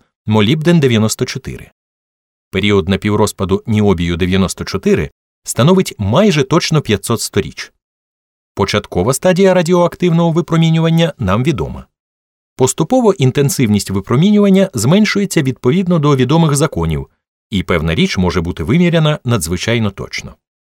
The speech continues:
Коли капсула потрапляє в призначене сторіччя первісної епохи, ампула з ізотопом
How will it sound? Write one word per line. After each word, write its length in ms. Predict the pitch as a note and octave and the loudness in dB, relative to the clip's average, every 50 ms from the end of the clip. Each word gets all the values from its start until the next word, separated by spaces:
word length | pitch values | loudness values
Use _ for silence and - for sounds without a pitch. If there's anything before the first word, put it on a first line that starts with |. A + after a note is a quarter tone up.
| _ _ _ _ _ _ _ _ _ _ _ _ _ | _ _ _ _ _ _ _ _ _ _ _ _ _
Коли 240 | _ - F2 E2+ F2+ | _ -4 -4 -4 -4
капсула 480 | - - C3+ C3+ - - - F2+ E2 D#2 | -2 -2 -2 -2 -2 -4 -8 -6 -8 -6
потрапляє 500 | - G2+ - F#2 G2 - B2 A2+ F#2 F2 | -6 -6 -4 -4 -4 -2 -2 0 0 -2
в 60 | - | -4
призначене 580 | _ - G2 F2 G#2 A#2 G#2+ - - F2 E2 | _ -4 -4 -2 0 -2 -2 -2 -4 -6 -6
сторіччя 500 | - - - F#2+ G#2+ G#2+ F#2+ - - - | -6 -4 -4 -4 -4 -4 -6 -8 -10 -12
первісної 680 | - - G2 G2 G2 F#2+ F2 - - - D#2 D2+ D2 - - | -8 -6 -4 -4 -2 -4 -4 -6 -6 -6 -6 -8 -8 -6 -8
епохи, 460 | G2 F2+ - F3+ G3+ - - G#3+ G3 - _ _ _ _ _ _ _ _ _ | -8 -2 0 0 0 2 2 0 0 0 _ _ _ _ _ _ _ _ _
ампула 440 | D#3 F#3+ G#3 G3+ - F#3 E3+ D3 C3 | 0 2 2 2 2 0 2 2 2
з 80 | A2 | 2
ізотопом 600 | A2+ G#2+ G2 G#2+ G2 - G#3+ A#3 G#3+ - G#3 F#3+ | 0 0 0 0 0 0 -2 0 2 4 2 2